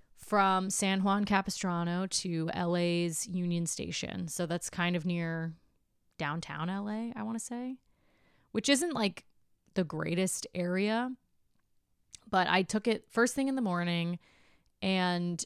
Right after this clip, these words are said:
everyone was so nice. Like, the conductor knew my name,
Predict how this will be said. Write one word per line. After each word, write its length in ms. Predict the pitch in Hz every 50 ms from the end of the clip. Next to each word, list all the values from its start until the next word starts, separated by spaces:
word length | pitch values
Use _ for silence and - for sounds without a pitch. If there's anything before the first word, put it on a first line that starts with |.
| - -
everyone 340 | 185 175 185 208 214 214 214
was 120 | 220 202
so 280 | - - - 185 180 185
nice. 480 | 180 170 160 160 165 185 220 220 - -
Like, 180 | 175 165 -
the 80 | - 185
conductor 560 | - 208 202 190 185 160 - - - 220 226
knew 220 | 202 180 170 170
my 140 | 175 180 180
name, 480 | 175 165 160 160 165 170 196 226 233